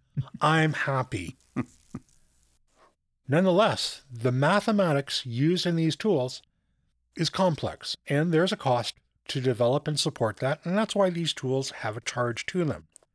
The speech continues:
There are multiple different methodologies for resizing, but anything that we see in the marketplace today works pretty darn well. But that original has to have sufficient initial resolution to do the job,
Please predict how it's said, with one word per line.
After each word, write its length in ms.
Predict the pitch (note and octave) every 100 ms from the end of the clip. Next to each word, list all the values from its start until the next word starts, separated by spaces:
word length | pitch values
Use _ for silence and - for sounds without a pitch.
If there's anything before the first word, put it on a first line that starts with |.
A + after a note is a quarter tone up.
| _ _ _ _ _ _ _ _ _ _ _ _ _ _ _ _
There 300 | - D3 F3+
are 60 |
multiple 380 | F3+ G3+ - F3+
different 300 | D3+ D#3+ D#3
methodologies 680 | C#3+ C#3 C3+ C#3 A3+ D3 A2+
for 140 | -
resizing, 560 | A#2 G#2+ - G2+ F#3+ G3
but 160 | A3+ - -
anything 360 | D4 D4+ C#4
that 100 | G3
we 160 | D3 D#3+
see 240 | - -
in 80 | E3+
the 80 | C#3
marketplace 600 | A#2 C3+ C#3+ D3+ D3+ D3+
today 200 | D3 D3+
works 280 | D#3 E3+ -
pretty 260 | - F3+ F#3
darn 300 | C#3+ C3+ C3
well. 360 | D3+ B2 - - _ _ _ _ _ _ _ _ _ _ _ _
But 380 | A2 A#2+ G3+ A#2 _ _ _ _ _ _ _ - _ _ _ _
that 180 | C3 B2
original 680 | A2+ C3 A#3 D3+ A2+ G#2 - _ _ _ -
has 280 | - F#3 F3+
to 100 | E3
have 240 | C3+ D3
sufficient 680 | - - - - F#3+ F#3 G3 -
initial 440 | C#3+ B2 C#3+ -
resolution 640 | D3+ C3+ B2+ A#2+ A2 C3+ B2
to 100 | B2
do 240 | G#2+ A2
the 120 | A2
job, 320 | C#3+ A3 D3